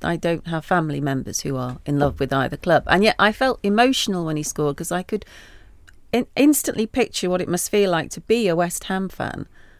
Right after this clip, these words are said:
when a player who was so important to your team, and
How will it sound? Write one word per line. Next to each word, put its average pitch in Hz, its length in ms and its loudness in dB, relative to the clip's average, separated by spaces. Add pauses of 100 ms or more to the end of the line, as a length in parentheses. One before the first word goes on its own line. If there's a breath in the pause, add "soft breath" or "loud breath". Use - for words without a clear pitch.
(120 soft breath)
when 175 140 0
a 170 40 -2
player 185 400 0
who 180 120 -4
was 170 120 -6
so 233 280 -2
important 196 680 -2
to - 140 -10
your 139 160 -6
team, 139 520 -6 (800 soft breath)
and 175 260 6